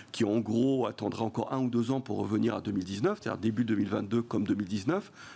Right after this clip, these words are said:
Mais entre-temps, il y aurait eu des taux beaucoup plus bas et donc des multiples de valorisation plus élevés. Donc, on ne vise pas forcément un retour, mais ne serait-ce qu'une stabilisation à ces niveaux d'économie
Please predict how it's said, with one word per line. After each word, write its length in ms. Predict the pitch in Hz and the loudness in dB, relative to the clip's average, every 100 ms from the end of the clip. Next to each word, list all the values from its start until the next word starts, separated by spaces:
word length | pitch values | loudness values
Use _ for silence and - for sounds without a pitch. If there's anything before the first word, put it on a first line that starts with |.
| - | 2
Mais 260 | 117 127 120 | 4 4 0
entre-temps, 540 | - 107 107 - 170 185 | -4 -2 -4 0 2 2
il 80 | 127 | 2
y 20 | |
aurait 180 | 107 110 | 2 2
eu 20 | |
des 120 | 110 | 0
taux 180 | - 107 | 0 -4
beaucoup 420 | 95 160 208 190 | 0 0 0 0
plus 220 | 156 131 | -2 0
bas 220 | 107 117 - - - - - | 0 0 -4 -20 -20 -18 -2
et 80 | 101 | 0
donc 200 | 120 156 | 2 2
des 80 | 113 | 2
multiples 280 | 110 - 117 | 2 0 0
de 40 | |
valorisation 480 | 95 87 98 101 160 | 2 0 0 0 -2
plus 180 | 139 120 | 2 4
élevés. 160 | 127 | 4
Donc, 180 | 104 101 | 2 2
on 40 | 127 | 2
ne 100 | 131 | 2
vise 220 | 143 - | 0 -6
pas 320 | - 175 143 - - - | 0 0 -2 -10 -20 -14
forcément 400 | - 139 - 147 | -4 -4 0 2
un 40 | 131 | 2
retour, 280 | 123 127 214 | 0 0 2
mais 140 | 139 - - | 2 -2 -4
ne 60 | 139 | 0
serait-ce 200 | - 175 | 0 0
qu'une 120 | 120 | -2
stabilisation 680 | - 185 170 160 160 - 156 | -2 -4 -2 0 0 2 0
à 80 | 147 | 0
ces 140 | - | 0
niveaux 280 | 165 160 160 | 0 2 2
d'économie 560 | 143 143 147 147 156 | 2 2 2 4 4